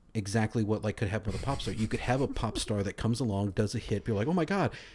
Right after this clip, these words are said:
And in the next week, you know, especially in this day and age with your SoundClouds and your Spotifys and all that, there, you don't hear from them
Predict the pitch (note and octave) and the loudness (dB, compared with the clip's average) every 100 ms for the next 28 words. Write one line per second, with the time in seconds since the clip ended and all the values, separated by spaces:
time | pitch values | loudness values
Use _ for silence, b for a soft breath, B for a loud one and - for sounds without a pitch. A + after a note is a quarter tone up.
0 | B A2+ G#2+ G#2+ G#2 G#2 A2+ A2+ - C3+ | B 2 4 6 6 6 6 4 -2 -2
1 | G#2+ - b b b b - B2 G2+ - | -4 -12 b b b b -4 0 0 0
2 | - B2+ - A#2 G2 A2 C#3 B2+ G#2+ F#2+ | 2 2 4 2 4 2 2 2 2 2
3 | F#2 G#2 G2 G2+ - G2 F#2+ - F#2+ F#2+ | -2 -2 -4 -4 -2 -2 -2 -6 -4 -2
4 | F#2 G2+ F#2+ F#2 F#2 - F#2 F#2 - F#2+ | -4 -4 -4 -2 -4 -4 -4 -4 -2 -4
5 | F#2 F#2 F#2+ A#2 - G2 F#2 - A2 A2 | -2 -4 -2 -4 0 -2 -2 -4 -2 0
6 | F#2+ F#3 - - | 0 -4 -6 -8